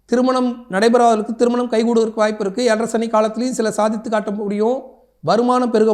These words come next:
முடியும், வாய்ப்புகள் இல்லம் தேடி வரும். ஆனா வாய்ப்புகள் முழுமையாக வராது. சில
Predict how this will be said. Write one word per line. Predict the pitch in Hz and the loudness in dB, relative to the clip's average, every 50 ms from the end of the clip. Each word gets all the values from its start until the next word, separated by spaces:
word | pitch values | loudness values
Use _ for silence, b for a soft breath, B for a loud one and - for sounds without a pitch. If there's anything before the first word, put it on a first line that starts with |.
| 214 | 2
முடியும், | 202 208 208 220 247 262 262 262 - - - _ _ _ _ _ _ _ _ _ _ _ 156 | 0 0 0 2 2 0 0 -4 -8 -16 -20 _ _ _ _ _ _ _ _ _ _ _ -2
வாய்ப்புகள் | 180 208 240 262 - - 254 254 247 226 214 | 0 2 2 0 0 0 2 4 4 4 4
இல்லம் | 226 240 226 233 | 4 2 4 4
தேடி | 240 240 254 240 226 | 4 4 4 2 2
வரும். | 220 247 262 254 | 2 2 2 2
ஆனா | 233 220 208 | 0 2 2
வாய்ப்புகள் | 214 233 233 - 247 247 240 214 | 2 0 2 2 2 2 4 4
முழுமையாக | 214 233 240 233 247 247 240 233 226 220 | 2 2 2 2 2 2 0 0 2 2
வராது. | 214 208 208 233 254 262 269 247 - - - - - _ _ _ _ _ _ _ _ _ _ _ _ _ _ _ _ _ _ _ _ _ _ _ _ _ _ _ _ _ _ - | 2 2 2 2 2 2 2 2 0 -2 -10 -18 -20 _ _ _ _ _ _ _ _ _ _ _ _ _ _ _ _ _ _ _ _ _ _ _ _ _ _ _ _ _ _ -8
சில | - 226 | -4 -2